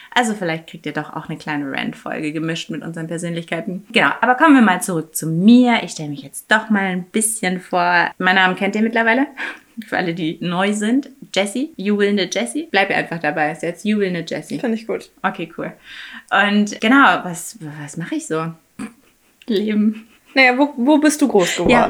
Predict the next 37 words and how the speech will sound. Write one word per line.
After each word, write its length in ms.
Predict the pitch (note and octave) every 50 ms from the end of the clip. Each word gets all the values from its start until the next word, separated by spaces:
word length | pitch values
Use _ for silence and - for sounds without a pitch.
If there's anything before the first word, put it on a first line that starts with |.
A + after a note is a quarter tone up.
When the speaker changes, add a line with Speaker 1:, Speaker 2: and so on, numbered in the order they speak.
| - G#3
Speaker 1:
das, 220 | A#3 C#4 C4+ -
Dankeschön, 500 | - B3+ C4+ C4+ B3+ A3+ - F#3 F3+ F3 F3+
das 120 | A#3 B3
ist 140 | C4 A#3+ C4+
Speaker 2:
Das 60 | C4+
Speaker 1:
gut. 80 | B3+ A#3+
Speaker 2:
finde 140 | A#3 G#3 D#4
ich 40 | D4+
nämlich 220 | D#4 D4+ C#4+ D4
bei 120 | - B3 A#3
dir 160 | C#4 C#4+ -
Speaker 1:
Ja. 120 | A#3+ D4+
Speaker 2:
tatsächlich 320 | C4 C4 C4+ C4+ C4+ - -
interessant, 560 | A#3 A#3+ - B3 - - C#4+ D4+ E4+ E4+ D#4
weil 160 | D4 D4+ D4+
du 260 | C#4 D4+ D#4+ E4 E4 - - - - _ -
nicht 180 | C#4+ D4+ D4
nur 100 | E4 D4+
an 120 | B3+ C4 A#3
einem 340 | - - A3+ G#3+ A3 A3 G#3+
Ort 240 | - B3 B3+ B3
groß 240 | - - C4+ C#4 C#4
geworden 440 | - C#4+ C4 C#4 C#4 C#4+ C#4+ D4 D4
bist 200 | D4+ D4 D4 -
und, 240 | - C4 B3+ A#3+ -
wenn 120 | A3+ A3+
man's 180 | A#3 A#3+ A#3+ -
jetzt 160 | - - -
mal 160 | A#3+ A3+ A3+
so 400 | G#3+ A3+ A3+ A3+ A3 G#3 G#3+ - - - G#3
platt 260 | - - C4 B3 B3+ -
ausdrücken 360 | C4 - - C4+ B3 B3 B3
will, 100 | A#3+ A3+
deine 400 | A#3+ A#3+ A#3 A#3 A#3 A3+ A3+ A3
Kindheit 880 | A3+ - - - C#4 C#4+ D4 D4+ D4 C#4+ D4 D4 C4+ C4 C4+ C4 C4
schon 420 | - C4 B3+ B3 B3+ B3+ B3 A3+ G#3
so 340 | B3 B3 A#3+ A#3 A3 F#3+